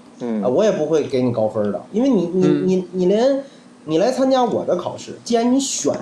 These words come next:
Speaker 2: 择了，主动选择来参加我的考试，
Speaker 1: 嗯。是的。
Speaker 2: 你可以不评的呀。是有，
Speaker 3: 对啊。
Speaker 2: 米其林是，是日本有，全世界都有很多餐厅是可以明确的说，“我拒绝，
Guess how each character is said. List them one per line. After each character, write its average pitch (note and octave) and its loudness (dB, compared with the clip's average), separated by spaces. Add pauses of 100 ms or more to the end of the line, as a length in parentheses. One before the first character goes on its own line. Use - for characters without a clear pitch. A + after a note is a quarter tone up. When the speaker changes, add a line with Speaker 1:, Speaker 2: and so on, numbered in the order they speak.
Speaker 2:
择 - -8
了， C#3 0
主 B2 -4
动 C4+ 4
选 F#2+ 0
择 G2+ -4
来 G2 -2
参 G#2 -4
加 F#2+ -2
我 G#2 -2
的 F#2 -6
考 - -18
试， - -20
Speaker 1:
嗯。 D3 -10
是 D3 -6
的。 A3 0
Speaker 2:
你 G#3 0
可 C#4+ 6
以 F4 4
不 A3+ 0
评 A2 -2
的 G2 -4
呀。 F#2+ -10 (500)
是 C#4+ -2
有， C#3 4
Speaker 3:
对 C#3 2
啊。 B2 4
Speaker 2:
米 A#2 0
其 - 0
林 B3+ 6
是， C4 0
是 D4 0
日 D#4+ 6
本 G3+ 4
有， G3+ 2 (400)
全 A#3+ 2
世 F4+ 2
界 F4+ 4
都 F#3 6
有 F3+ 4
很 D3 0
多 A#2+ 0
餐 C#3 -2
厅 D3 0
是 D#3+ -6
可 - -2
以 F3 2
明 B2+ 2
确 C4 2
的 D3+ 2
说 C#3 0
，“我 A#2+ 2
拒 G3 -8
绝， A#2 -2